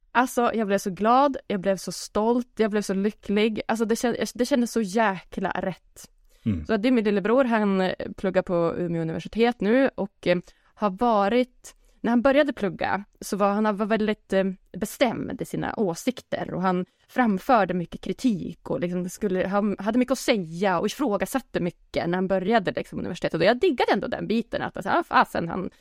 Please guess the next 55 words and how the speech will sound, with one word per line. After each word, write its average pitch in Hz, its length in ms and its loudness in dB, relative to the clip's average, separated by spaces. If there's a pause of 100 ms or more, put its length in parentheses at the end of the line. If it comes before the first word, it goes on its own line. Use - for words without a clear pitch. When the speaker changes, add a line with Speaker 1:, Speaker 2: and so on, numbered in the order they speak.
(120)
Speaker 1:
står - 200 -4
upp 330 240 0
här - 180 -2
och - 60 -2
liksom - 200 -12
säger 180 200 0
vad - 60 -4
han - 80 -6
tycker - 280 -4
och - 60 -8
tänker." 247 320 0
Och - 60 -6
det - 280 0
är, 220 60 -10
finns - 200 -2
något - 160 -10
jättebra 196 440 0
i - 20 -6
det. 131 180 0 (960)
Och 294 140 2
nu 311 280 6
var 220 120 4
det 208 60 0
som 202 120 -2
att 202 60 -8
det 202 60 -6
där 196 160 0
hade 202 200 0
helt 185 240 -2
skiftat. - 1040 -4 (160)
Eller 254 180 2
skiftat, 269 320 -4
det 247 60 -8
finns 285 160 0
väl 254 80 2
en 240 80 4
del 233 240 0
kvar 302 340 0
i - 20 -2
det - 120 -4
också, 208 300 -2
men 202 120 2
han 233 100 2
hade 233 100 0
verkligen 240 320 2
landat 262 500 2
i 185 60 2
den 196 140 -2
här, 185 340 2 (1400)
ja, 220 80 -2
men 214 160 2
delen 233 360 2
av 180 100 0
att 202 120 -4
lyssna. 294 640 2